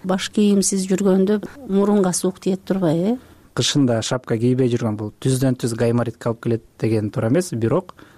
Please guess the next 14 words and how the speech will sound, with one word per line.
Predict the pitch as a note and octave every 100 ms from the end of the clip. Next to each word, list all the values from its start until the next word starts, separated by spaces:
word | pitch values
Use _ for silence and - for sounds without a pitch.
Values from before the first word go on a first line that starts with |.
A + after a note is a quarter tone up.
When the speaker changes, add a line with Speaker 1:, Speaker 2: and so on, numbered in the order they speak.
| _
Speaker 2:
кандайдыр | - A2+ A2+ A#2 D3+
бир | D#3 D#3 D3 _ _
таасири | A#2+ A#2 B2 B2+
бар. | A#2 G#2 - _ _
Мисалы, | A#2+ A#2 A#2+ A#2+ F3 - - - - _ _
адам | A#2+ A2+ A2+ G#2+
кышында | - - A#2 G#2+
шапка | B2+ - A2+
кийбей | A2+ A2+ A2
жүргөндө | G#2+ A2 A2 A#2+ F3+ - - _ _ _ -
ал | G#2+ G#2
суук | - B2+ -
тийип, | - E3 - -
э, | A2+